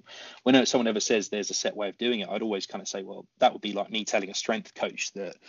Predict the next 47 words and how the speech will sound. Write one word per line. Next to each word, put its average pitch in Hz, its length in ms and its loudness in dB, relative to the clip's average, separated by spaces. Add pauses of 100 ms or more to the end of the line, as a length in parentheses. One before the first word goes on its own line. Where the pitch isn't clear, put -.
(380)
you 107 60 0
know, 107 100 2
there's 104 140 4
only 117 160 4
one 110 180 2
program 101 440 -4
that - 100 -12
can - 120 -18
develop 98 320 -2
upper 98 160 -6
body 110 220 -2
strength, - 480 -8
or, 92 240 -8
you 101 80 -10
know, 92 80 -10
a 85 60 -16
track - 300 0
coach - 260 -6
that - 80 -14
there's 101 160 -4
only, 95 360 -4
you - 140 -10
know, 95 60 -4
one 104 180 0
program 101 440 0
to 92 100 -6
develop 98 260 -2
sprint 117 260 2
speed," 92 340 -8
when 101 340 -6 (500)
the 123 60 2
truth - 260 8
is 90 140 0
that - 180 -6
there 104 200 0
are 104 60 6
a 98 40 2
number 101 200 -2
of 90 120 -10
different 95 260 -10
variations 95 640 -2
that - 140 -8
can 101 100 -8
achieve 98 340 -4
that - 180 -4
same 92 240 -4
outcome. 104 360 0